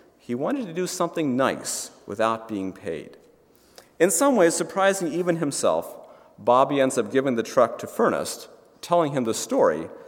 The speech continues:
that Deputy Sid had bought it for him, hence the name De-, Deputy Sid's Gift. In its understated way, this story wonderfully displays Bobby's moral development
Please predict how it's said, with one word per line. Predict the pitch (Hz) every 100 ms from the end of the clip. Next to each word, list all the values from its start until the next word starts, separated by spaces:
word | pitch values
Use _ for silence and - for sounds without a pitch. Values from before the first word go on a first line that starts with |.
| -
that | 110
Deputy | 135 135 110
Sid | 98 - 147 95
had | - 101
bought | 117 147
it | 107
for | - 80 58
him, | - -
hence | 113 104
the | 101
name | 92 82
De-, | 82 87
Deputy | - 90 87 78
Sid's | - 67
Gift. | - - - - - _ _ _ _ _ _ _ - - - - - -
In | - 202
its | 220 226
understated | 269 330 - 180 160 127
way, | 104 85 73 101 -
this | 165 180
story | - 202 180
wonderfully | 147 190 269 277 262 226
displays | 196 - - 147 131 120 120 120
Bobby's | 120 127 131 117
moral | 117 113
development | 110 95 104 90 76 73 -